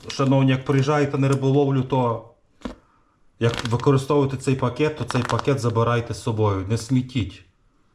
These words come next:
Не залишайте це на природі, цей пластик.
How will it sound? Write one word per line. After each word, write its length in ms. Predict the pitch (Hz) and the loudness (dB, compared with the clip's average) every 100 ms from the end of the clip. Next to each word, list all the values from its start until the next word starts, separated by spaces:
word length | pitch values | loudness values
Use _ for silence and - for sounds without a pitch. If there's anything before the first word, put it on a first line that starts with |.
| _ - - - | _ -20 -12 -2
Не 100 | 104 | 2
залишайте 600 | 120 123 120 143 135 110 | 4 2 2 0 0 -2
це 340 | - 117 104 - - - - - - - - - _ _ _ _ | 0 0 0 -4 -10 -10 -12 -18 -20 -20 -20 -20 _ _ _ _
на 480 | 104 110 113 110 - - - - - - - | 0 2 2 0 -4 -16 -14 -12 -12 -10 0
природі, 500 | 110 107 98 80 78 - - _ _ _ _ _ | 4 4 2 -2 -6 -10 -18 _ _ _ _ _
цей 160 | - 104 | -2 -2
пластик. 640 | - 90 85 - - - | 0 0 0 -4 -16 -20